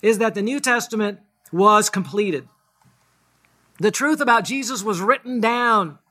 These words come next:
in all of its fullness, all of its beautiful fullness. There were no new revelations about Jesus and his will and what the church was supposed to be doing after the book of Revelation was closed. As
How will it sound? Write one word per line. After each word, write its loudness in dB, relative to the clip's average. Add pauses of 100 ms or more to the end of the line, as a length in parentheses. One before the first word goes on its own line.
(260)
in -4
all 6
of 4
its -2 (220)
fullness, 0
all 2
of -4
its -6
beautiful -4
fullness. -12 (680)
There 6
were 4
no 0
new 4
revelations 2
about 2
Jesus -6
and -6
his -4
will 4 (300)
and 0
what 4
the -2
church -2
was -4
supposed 0
to -8
be -2
doing 2 (280)
after 2
the 0
book 0
of -6
Revelation -2
was -8
closed. 0 (1120)
As -4